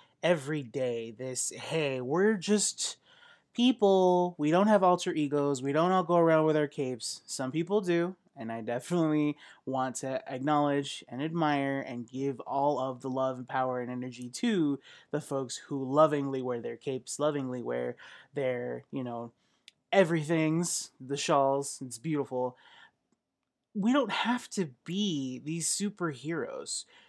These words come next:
No trans, non-binary, two-spirit, s-, uh, agender,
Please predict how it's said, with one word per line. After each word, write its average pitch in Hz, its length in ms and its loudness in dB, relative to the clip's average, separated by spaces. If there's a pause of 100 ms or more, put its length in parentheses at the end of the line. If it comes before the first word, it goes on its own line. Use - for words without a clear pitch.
(220)
No 208 520 2
trans, 190 420 -4
non-binary, 170 400 0
two-spirit, 147 840 -2 (300)
s-, - 360 -10
uh, 123 360 -4 (520)
agender, 139 760 0